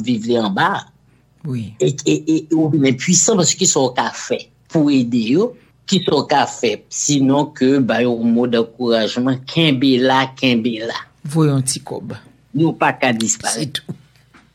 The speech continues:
Speaker 2: E lò voye li, li sa pa vle di ke li pa menm ka jwenn ni kote voye la pou l pran ni, pi answit lè l pran tou, li pa se bezwen yo telman primè e tout bezwen yo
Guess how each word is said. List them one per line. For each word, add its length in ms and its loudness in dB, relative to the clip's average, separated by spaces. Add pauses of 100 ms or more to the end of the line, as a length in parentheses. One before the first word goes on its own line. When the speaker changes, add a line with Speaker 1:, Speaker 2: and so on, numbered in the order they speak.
(340)
Speaker 2:
E 80 0
lò 160 6
voye 320 2
li, 160 2
li 160 0
sa 140 -2
pa 100 -2
vle 240 -4
di 140 -6 (100)
ke 140 -2 (100)
li 320 -14
pa 80 0
menm 160 -2
ka 160 -2
jwenn 320 0
ni 140 -2
kote 260 -4
voye 320 -2
la 160 -2
pou 160 -4
l 80 -6
pran 240 -2
ni, 240 2
pi 240 -8
answit 320 -8
lè 140 0
l 60 -4
pran 280 -4
tou, 240 -4 (320)
li 80 -2
pa 240 -2
se 80 0
bezwen 400 4
yo 80 2
telman 560 -2 (300)
primè 340 4
e 160 2
tout 240 2
bezwen 400 0
yo 80 -2